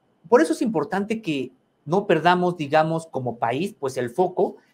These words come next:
de más allá de los gobiernos que estén encabezando, el, el, el poder ejecutivo, por supuesto, más allá de quién esté, pues, sí habría que tener claridad sobre, por lo menos, defender los intereses,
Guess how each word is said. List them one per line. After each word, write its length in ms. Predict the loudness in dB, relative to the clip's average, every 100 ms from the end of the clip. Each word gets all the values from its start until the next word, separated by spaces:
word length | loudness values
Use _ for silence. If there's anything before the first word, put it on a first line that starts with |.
| -6
de 80 | 0
más 240 | 0 0
allá 380 | -2 -2 -6 -6
de 100 | -8
los 120 | -6
gobiernos 580 | -4 0 0 0 0 -4
que 460 | -2 0 0 -2 -4
estén 320 | -8 -6 -6
encabezando, 840 | -4 -2 -4 -2 0 0 0 -2 -2
el, 180 | -6 -18 -14 -10
el, 180 | -10 -12
el 140 | -16 -8
poder 240 | -4 -2
ejecutivo, 560 | -4 -8 -18 -6 -4 -4
por 120 | -8
supuesto, 480 | -4 -2 -2 -4 -6 _ _ _
más 240 | 0 0 0
allá 320 | 0 2 2
de 160 | 0 -2
quién 220 | -2 -2
esté, 500 | -2 -2 0 -2 -6 _ _
pues, 220 | -8 -8 -10
sí 240 | -10 -6
habría 360 | -4 -2 -4 -4
que 320 | -8 -8 -10 _ _
tener 320 | -6 -4 -4 -4
claridad 440 | -4 -2 -2 -2
sobre, 560 | -2 -2 -2 -4 -6 _
por 140 | -4
lo 120 | -2 -4
menos, 480 | -4 -2 -2 -4 -8 _ _
defender 500 | -4 -4 -2 -4 -2 0
los 220 | -2 -6
intereses, 800 | -12 -6 -2 -2 -2 -8 -8